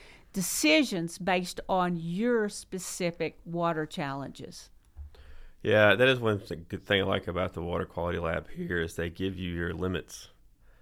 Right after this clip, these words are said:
Speaker 2: They'll tell you whether you're good, whether you're kinda in that, like, "Oh, something might be going on," and they tell you, like, "Oh, you're unacceptable. We
Speaker 1: That's
Speaker 2: gotta fix
Speaker 1: right.
Speaker 2: something."
Speaker 1: Yep,
Speaker 2: So
Speaker 1: yep.
Speaker 2: they also make s-,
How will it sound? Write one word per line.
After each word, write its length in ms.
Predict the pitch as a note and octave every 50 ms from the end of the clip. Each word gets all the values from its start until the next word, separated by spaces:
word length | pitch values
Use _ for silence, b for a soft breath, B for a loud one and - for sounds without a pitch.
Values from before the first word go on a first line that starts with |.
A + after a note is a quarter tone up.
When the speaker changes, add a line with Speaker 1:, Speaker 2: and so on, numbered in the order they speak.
| - - -
Speaker 2:
They'll 120 | G2 F2+
tell 160 | - - F#2+
you 120 | F#2 F#2 F2
whether 200 | F#2+ F#2 F2 F2+
you're 200 | F2 E2+ E2+ D#2+
good, 600 | - - F#2+ G2 G2+ G#2 G2+ G2+ G2 G2 - -
whether 280 | F2+ F2+ F2+ E2+ F2
you're 320 | E2+ F2 F2+ F2 F2 - -
kinda 540 | - - - G2+ G2+ G2+ G2+ G2 F#2 D#2+
in 120 | F#2+ F#2+ F#2+
that, 260 | F#2+ F#2 F2 - -
like, 240 | F2+ F2+ F2 - - -
"Oh, 540 | G#2 G#2+ G#2+ G#2+ G#2 G#2 G2+ G2+ G2 F2+ - - - - - -
something 400 | - - - G2+ G2 - F#2+ F#2+
might 180 | G2 F#2+ - F#2
be 80 | F#2+
going 240 | F#2 G2 F#2 F#2+ F#2
on," 220 | F#2 F#2 F#2+ F2+
and 120 | D#2+ F#2+ F#2
they 100 | F2 F2
tell 120 | - F#2
you, 80 | F2 F2
like, 160 | E2+ - -
"Oh, 380 | F2+ F2 E2+ E2+ E2+ D2 - - - -
you're 200 | - F2 E2 A1+
unacceptable. 560 | - D#2+ B1 - - - - - - - -
We 60 | E3+
Speaker 1:
That's 220 | F3 E3 D#3+ D#3+ -
Speaker 2:
gotta 160 | A2+ - -
fix 100 | D#3 D#3+
Speaker 1:
right. 240 | D3 C#3 C3+ B2 B2
Speaker 2:
something." 200 | B2+ - - -
Speaker 1:
Yep, 180 | E3 - G#2+
Speaker 2:
So 200 | - - F#2 F2+
Speaker 1:
yep. 200 | F2+ - F2 E2 - b b b b b b b b -
Speaker 2:
they 60 | - G#2+
also 260 | A2+ A2 - A2+ G#2
make 220 | G2 G2 F#2 F2+ -
s-, 180 | - - -